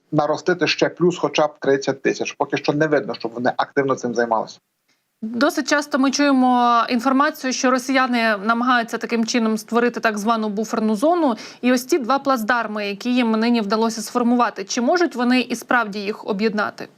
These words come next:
Speaker 1: Це може бути, але я не зовсім поділяю, я не зовсім поділяю риторики буферної зони. Ну, що таке буферна зона? От як вона має виглядати і проти чого ця буферна зона? Буферна зона — це щоб противник,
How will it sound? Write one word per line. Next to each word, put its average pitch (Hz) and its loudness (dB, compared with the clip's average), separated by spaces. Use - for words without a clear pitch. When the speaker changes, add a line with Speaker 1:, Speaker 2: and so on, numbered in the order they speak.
Speaker 1:
Це 190 2
може 190 2
бути, 233 2
але 208 0
я 233 2
не 220 2
зовсім 214 0
поділяю, 208 2
я 180 0
не 190 0
зовсім 202 2
поділяю 190 2
риторики 170 0
буферної 139 0
зони. 117 2
Ну, 165 2
що 208 0
таке 185 0
буферна 117 -6
зона? 107 0
От 139 2
як 170 0
вона 139 0
має 135 0
виглядати 156 0
і 170 2
проти 160 -2
чого 139 0
ця 123 0
буферна 131 0
зона? 113 0
Буферна 214 2
зона — 240 0
це 196 2
щоб 202 -2
противник, 190 0